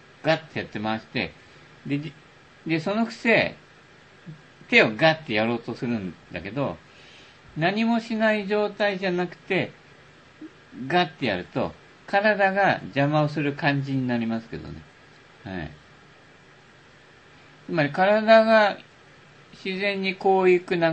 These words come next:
れより速くなっちゃうんですね、こっちがね。そうすると外れるわけですね。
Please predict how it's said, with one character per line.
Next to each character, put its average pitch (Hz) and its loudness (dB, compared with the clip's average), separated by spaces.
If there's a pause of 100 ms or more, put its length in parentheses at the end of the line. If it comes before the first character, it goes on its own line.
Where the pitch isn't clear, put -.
(120)
れ 175 0
よ 139 2
り 101 -4
速 262 0
く - -6
な 101 -2
っ 82 -10
ち 87 -8
ゃ - -8
う 76 -8
ん - -10
で 69 -8
す - -16
ね、 92 -12
こ 90 -10
っ 85 -8
ち - -10
が 71 -12
ね。 71 -16 (1500)
そ 208 2
う - 2
す - -12
る - -2
と - -12
外 127 -2
れ 123 0
る 120 0
わ 117 0
け - -12
で 71 -12
す 69 -20
ね。 78 -12